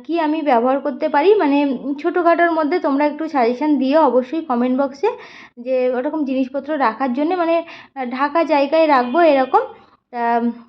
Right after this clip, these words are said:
তোমরা অবশ্যই কমেন্ট করে আমাকে জানিও, তারপরে অবশ্যই আমি নেব। আর এখন দেখো আমরা ওখান থেকে চলে এসেছি, আর এখান থেকে দেখো পেট্রোল পাম্পে চলে এসেছি। আর ও আমার সাথে ঘুরতে বেরোলে ও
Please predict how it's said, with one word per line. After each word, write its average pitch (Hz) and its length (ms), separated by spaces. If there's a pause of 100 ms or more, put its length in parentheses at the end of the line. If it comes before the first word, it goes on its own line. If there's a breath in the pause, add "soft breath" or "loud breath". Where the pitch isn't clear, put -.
তোমরা 269 280
অবশ্যই 262 360
কমেন্ট 254 400
করে 294 200
আমাকে 294 280
জানিও, 254 400
তারপরে 254 380
অবশ্যই 240 400
আমি 311 160
নেব। 285 200 (500 loud breath)
আর 233 120
এখন 240 300
দেখো 302 220
আমরা 311 260
ওখান 262 200
থেকে 294 200
চলে 262 260
এসেছি, 294 380
আর 339 160
এখান 254 260
থেকে 294 260
দেখো 294 280
পেট্রোল 254 340
পাম্পে 269 320
চলে 302 240
এসেছি। 320 340 (540 loud breath)
আর 208 220 (200)
ও 294 180
আমার 294 280
সাথে 320 220
ঘুরতে 285 300
বেরোলে 277 400
ও 302 100